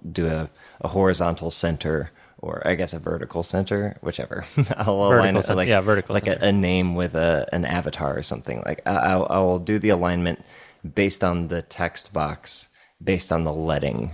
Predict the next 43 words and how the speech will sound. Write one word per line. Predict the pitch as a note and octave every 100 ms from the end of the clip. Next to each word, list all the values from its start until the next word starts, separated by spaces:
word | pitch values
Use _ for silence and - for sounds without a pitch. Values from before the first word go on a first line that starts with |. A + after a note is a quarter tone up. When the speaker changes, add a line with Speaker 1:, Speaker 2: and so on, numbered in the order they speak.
| -
Speaker 1:
of | - D#2+
that | - B1+ -
text | - - - - - _ _ _
for | - E2
that | D#2 -
size | - B1+ A#1+ - - -
of | -
that | C#2
element. | G#1+ A#1 G1+ -
So | - G2 F2 E2 -
it, | - F#2+ G2
it | G#2
doesn't | A2+ B2+ -
always | A#2 B2 A#2+ G#2+
perfect, | - - C#3+ - D3 E3 - -
but | A2 C#2
usually | A#2 D3+ C#3 B2
it | F#2
works | G#2 F#2+ -
out | F2 -
nicely. | F2+ F2+ - F2 F2+ F2 - - -
And | F2 F2+
then | F2 E2 E2+ D2+
it | - A2+
just | -
kinda | E3 C#3+
depends | A2 A#2 A#2 G#2+
on | F#2+
how | E2+ F#2+ G2
you | F#2 F2+
implement | - G#2 - B2+ C3+ D3 E3
it. | D#3 -
Like, | F#2+ F#2+ - -
each, | - F2 G#2 - -
each | G#2 -
platform | - G2 - A2+ A2 G#2+ G#2+ -
handles | G#2+ A2 G#2+ G2+
it | -
differently, | A2+ - - B2+ C#3+
and | C#3+
you | F#2+
can | - F#2
kinda | F2+ F2+ F2 D#2+